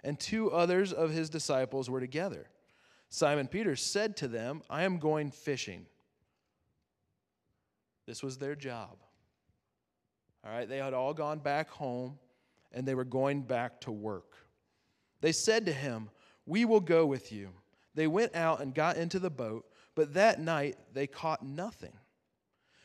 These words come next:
Just as day was breaking, Jesus stood on the shore, yet the disciples did not know that it was Jesus. Jesus said to them, "Children, do you have any fish?" They answered him, "No." He said to them,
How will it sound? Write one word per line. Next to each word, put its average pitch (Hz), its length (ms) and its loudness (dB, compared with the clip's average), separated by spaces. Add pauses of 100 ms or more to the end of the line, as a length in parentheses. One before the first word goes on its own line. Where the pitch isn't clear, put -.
(120)
Just 254 240 2
as 202 140 4
day 185 300 6
was 180 180 4
breaking, 151 500 0
Jesus 202 400 0
stood - 380 0
on 208 160 4
the 175 80 0
shore, 139 520 -2 (440)
yet 190 180 4
the 180 80 0
disciples 175 560 -2
did 151 160 -2
not 190 240 -2
know 180 300 0
that 160 120 2
it 147 60 0
was 170 160 -2
Jesus. 156 680 -8 (460)
Jesus 214 340 4
said 196 260 4
to 185 80 0
them, 170 200 0
"Children, 180 540 -2
do 113 100 -10
you 190 120 -4
have 240 160 -2
any 160 120 0
fish?" - 600 -6 (480)
They 160 160 2
answered 170 320 0
him, 127 260 -2
"No." 113 400 -6 (360)
He 180 120 -2
said 202 200 4
to 180 80 2
them, 151 240 2